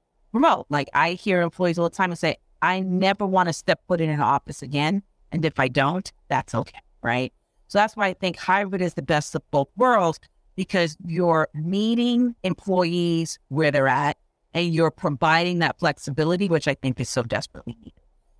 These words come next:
So now because of that, it requires our leaders and our managers to be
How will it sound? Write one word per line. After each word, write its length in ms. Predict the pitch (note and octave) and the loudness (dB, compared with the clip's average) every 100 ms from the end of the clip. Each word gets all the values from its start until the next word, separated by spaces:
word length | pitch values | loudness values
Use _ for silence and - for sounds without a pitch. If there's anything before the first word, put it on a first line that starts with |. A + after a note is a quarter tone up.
| - | -6
So 160 | G#3 | -2
now 200 | F#3+ F3 | 2 0
because 580 | E3 E3 - - C#4 B3 | -2 -8 -8 0 2 2
of 180 | E3+ B2 | -2 -2
that, 340 | A#2 A#2 C3+ _ _ _ _ | -4 -2 -6 _ _ _ _
it 200 | - F#3+ F3+ | -4 -2 -2
requires 920 | F3+ - - F#3+ G3+ G#3+ A3 A3 G#3+ - | -4 -4 0 2 4 2 0 0 -2 -2
our 280 | E3 D#3+ D#3+ | 0 0 -2
leaders 520 | E3+ F#3 F#3 F#3 F3+ | -2 -2 0 0 -2
and 140 | - D#3 | -2 0
our 120 | C#3+ | 0
managers 600 | E3 F#3 F#3 D#3+ D#3 C#3+ | 0 0 0 0 0 -2
to 120 | - | -6
be 180 | D3 E3+ | -6 -6